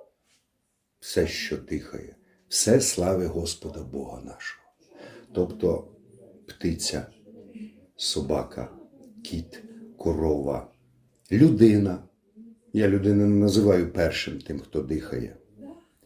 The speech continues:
Я називаю першими тварин. І от якщо брати Святе Письмо,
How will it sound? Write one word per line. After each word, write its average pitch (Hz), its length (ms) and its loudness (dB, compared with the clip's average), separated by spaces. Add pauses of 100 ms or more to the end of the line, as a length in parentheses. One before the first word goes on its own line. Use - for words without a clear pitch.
(420)
Я - 100 -2
називаю 95 420 4
першими 76 380 -2
тварин. 67 400 -12 (1120)
І 92 120 0
от 107 240 2
якщо 104 240 0
брати 101 320 4
Святе - 360 -2
Письмо, 107 680 0